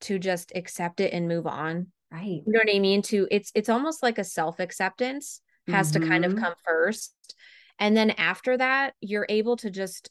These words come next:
Speaker 1: show up in a different way.
Speaker 2: Right.
Speaker 1: You
Speaker 2: And
Speaker 1: know?
Speaker 2: yeah,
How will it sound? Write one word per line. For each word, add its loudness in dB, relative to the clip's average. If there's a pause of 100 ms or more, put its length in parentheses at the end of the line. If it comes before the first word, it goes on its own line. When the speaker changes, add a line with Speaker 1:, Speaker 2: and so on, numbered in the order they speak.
Speaker 1:
show 0
up 2
in 0
a -2
different -6
way. -8 (300)
Speaker 2:
Right. -10
Speaker 1:
You -2
Speaker 2:
And 4
Speaker 1:
know? 0 (880)
Speaker 2:
yeah, -6